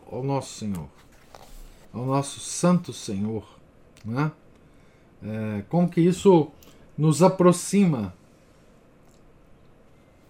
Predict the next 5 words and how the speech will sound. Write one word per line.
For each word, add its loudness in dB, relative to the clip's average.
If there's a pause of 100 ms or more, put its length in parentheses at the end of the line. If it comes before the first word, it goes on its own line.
(2000)
de 0
Jesus, 0 (160)
né? -4 (4000)
Nos 2
aproxima 2